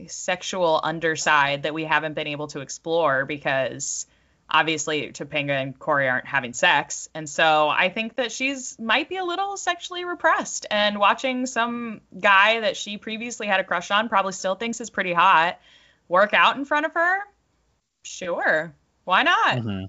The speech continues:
Speaker 1: Checks out.
Speaker 2: Yeah, it's fair. It was funny. Uh,
Speaker 1: It was
Speaker 2: they,
Speaker 1: funny.
Speaker 2: they, they definitely start to up the teenage sexual repression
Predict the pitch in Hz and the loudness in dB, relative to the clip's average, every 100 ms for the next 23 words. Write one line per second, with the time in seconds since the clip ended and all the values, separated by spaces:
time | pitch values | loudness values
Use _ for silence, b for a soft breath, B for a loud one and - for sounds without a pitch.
0 | - - 262 320 415 247 - _ _ _ | -8 -6 -2 2 4 4 2 _ _ _
1 | _ _ _ _ _ _ - - b b | _ _ _ _ _ _ -14 -14 b b
2 | b 120 120 120 - - 139 - 113 110 | b 4 6 6 4 -6 -12 2 8 10
3 | 120 135 - 110 104 104 _ _ _ _ | 10 8 6 6 4 0 _ _ _ _
4 | - 113 107 104 120 123 117 127 127 127 | 4 6 8 6 6 6 4 2 4 4
5 | 120 117 - 127 120 120 - 139 143 139 | 4 0 -2 -2 4 4 4 2 2 4
6 | 123 107 - 110 101 95 95 _ _ _ | 2 2 0 0 2 0 -4 _ _ _
7 | _ _ - 113 104 - 104 98 95 95 | _ _ 2 4 4 -2 -4 -2 -2 -4
8 | - _ _ _ - 113 101 98 95 95 | -8 _ _ _ -2 0 2 2 0 -2
9 | 95 - - 92 - 107 95 90 90 - | -2 -2 0 0 0 0 0 0 0 0
10 | 95 87 104 90 87 85 | 0 2 2 2 0 -2